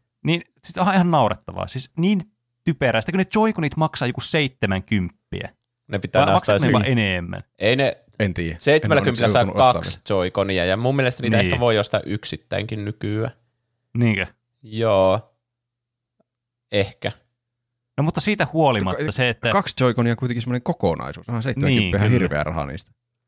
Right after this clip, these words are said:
Speaker 2: Mm.
Speaker 1: Niin.
Speaker 2: Mutta,
Speaker 1: Et
Speaker 2: hmm. E-,
Speaker 1: ja sit
Speaker 2: ele-
Speaker 1: jos tuo sama ongelma on niinku jossakin Pro-ohjaimissa, mikä on Nintendon valmistamia, niin mitä ne tekee siellä? Mi-, miksi, miten ne voi olla näin virheellisiä? Onko nää niinku,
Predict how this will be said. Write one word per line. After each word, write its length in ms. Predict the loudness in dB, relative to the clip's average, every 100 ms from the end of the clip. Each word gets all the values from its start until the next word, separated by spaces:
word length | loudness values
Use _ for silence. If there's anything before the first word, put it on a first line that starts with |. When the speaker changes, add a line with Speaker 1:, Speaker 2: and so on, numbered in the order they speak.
| _ _ _ -14
Speaker 2:
Mm. 260 | -10 -8 -4
Speaker 1:
Niin. 420 | 0 2 0 -4 -8 _ _ _ _
Speaker 2:
Mutta, 240 | -4 2 2
Speaker 1:
Et 200 | 0 -12
Speaker 2:
hmm. 260 | -12 -12 -14 -20 _ _
E-, 40 | -14
Speaker 1:
ja 40 | -14 _ _ -2
sit 80 | 0
Speaker 2:
ele- 60 | 2
Speaker 1:
jos 120 | 2
tuo 200 | 0 0 -4
sama 280 | -2 0 2
ongelma 240 | 0 0
on 60 | 0
niinku 120 | 0
jossakin 280 | 0 0 -2
Pro-ohjaimissa, 920 | 0 4 4 2 -2 -4 -4 -4 -6 -8 -14 _ _
mikä 180 | -4 0
on 80 | 0
Nintendon 400 | 0 -2 -2 -2
valmistamia, 500 | -2 -4 -8 -10 -10 -12 _ _ _ -6
niin 60 |
mitä 160 | 0 2
ne 80 | 2
tekee 320 | 0 0 -2
siellä? 260 | -2 -4 -2
Mi-, 160 | -6 -8
miksi, 200 | -10 -2
miten 160 | 0
ne 80 | 2
voi 60 | 2
olla 100 | 2
näin 260 | 2 0
virheellisiä? 560 | 0 0 0 -4 -4 -2
Onko 120 | 2
nää 120 | 4
niinku, 280 | 4 4 0